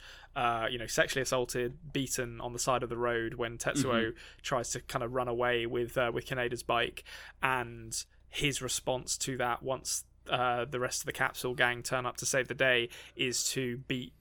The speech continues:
Speaker 1: the, the biker, the clown gang member responsible within an inch of his life, uh, while Kaori just sits off to the side, um,
Speaker 2: Yeah.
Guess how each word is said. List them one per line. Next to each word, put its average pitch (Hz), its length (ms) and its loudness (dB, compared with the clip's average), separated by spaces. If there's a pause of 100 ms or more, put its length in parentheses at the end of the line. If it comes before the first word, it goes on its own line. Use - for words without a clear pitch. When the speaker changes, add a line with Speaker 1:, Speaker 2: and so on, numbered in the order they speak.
Speaker 1:
the, 123 380 0 (320)
the 127 160 -6
biker, 123 460 2
the 131 80 0
clown 123 300 0
gang 120 260 0
member 120 400 2
responsible 131 520 -2
within 123 200 -2
an 123 100 -6
inch 127 160 -8
of 139 60 -12
his 117 120 -4
life, 120 440 -2
uh, 123 240 4
while 117 280 0
Kaori 113 400 0
just - 180 -6 (500)
sits - 260 -2
off 117 140 -4
to - 80 -12
the 123 80 -6
side, 120 440 2 (380)
um, 117 560 2
Speaker 2:
Yeah. 117 120 0